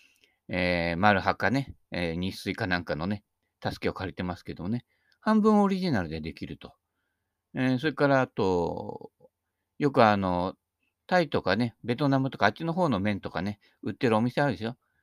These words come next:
あいう時ね、安い時ちょっと買っといてね、その、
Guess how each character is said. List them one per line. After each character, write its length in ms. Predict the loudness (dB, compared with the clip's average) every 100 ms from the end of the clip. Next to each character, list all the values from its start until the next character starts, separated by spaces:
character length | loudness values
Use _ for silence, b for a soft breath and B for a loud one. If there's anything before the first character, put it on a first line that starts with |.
| _ _ -2
あ 100 | 0
い 40 | 0
う 40 |
時 260 | -2 -2 0
ね、 100 | 2
安 220 | 0 -2
い 40 |
時 180 | -6 -6
ち 60 | -6
ょ 20 |
っ 20 |
と 80 | -6
買 120 | -8
っ 20 | -8
と 140 | -8
い 60 | -6
て 140 | -8
ね、 160 | -8 -12 _ _ _ _ _
そ 140 | -8 -2
の、 400 | 0 0 -2